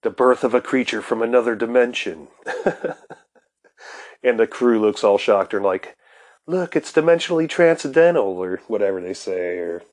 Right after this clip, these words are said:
"It's bigger, it's bigger, uh, outside than it is on the inside." <laughs> And I remember being in art class, you know, in Akron, Ohio, and I don't know, it had to be fucking seventy-nine.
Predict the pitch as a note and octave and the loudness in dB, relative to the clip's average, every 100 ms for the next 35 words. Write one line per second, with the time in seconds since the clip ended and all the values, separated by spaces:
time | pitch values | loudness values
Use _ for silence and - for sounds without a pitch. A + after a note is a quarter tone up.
0 | _ C3 - - E3+ D#3+ C#3+ - C3+ - | _ -14 -10 2 2 4 0 0 -6 0
1 | D#3+ E3 D#3 D3 C3+ B2 A#2+ A2+ - D#3 | 2 2 4 4 6 4 2 -2 -6 -2
2 | D#3+ - C#3+ A#2+ A#2+ B2 C3 C3 C#3+ C3+ | -2 0 4 4 4 4 4 2 2 2
3 | D3 D3 D3 E3 F3+ E3 A#2+ F#2+ F#2 F2+ | 0 0 0 -2 -4 -4 -2 -2 -6 -10
4 | _ _ - - C#5 - - - - - | _ _ -16 -14 -2 0 0 -6 -6 -8
5 | - - - _ _ - - - - _ | -8 -8 -8 _ _ -20 -20 -20 -20 _
6 | _ _ _ _ - A#2 A2+ A#2+ A#2 G#2+ | _ _ _ _ -4 0 2 2 2 2
7 | A#2+ G#2 F2+ - G#2+ G#2 - - E2+ E2 | 2 2 -4 0 0 0 -4 -8 -6 -6
8 | D#2+ - F2+ F2+ F2+ F2+ - _ _ _ | -8 -12 -10 -6 -6 -6 -10 _ _ _
9 | G2 G2 F#2+ F#2+ F#2 F2 E2 F#2+ F2+ F#2 | -8 -6 -6 -8 -10 -8 -6 -6 -4 -6
10 | F#2+ E2+ E2 D#2 _ _ - - E2 D2+ | -8 -10 -14 -20 _ _ -20 -14 -12 -12
11 | - E2 F2 D2 - _ - - - - | -12 -10 -8 -10 -12 _ -8 -8 -8 -2
12 | A2 G2 F#2+ F2+ F2+ F2 F#2 | 0 0 -4 -8 -6 -6 -10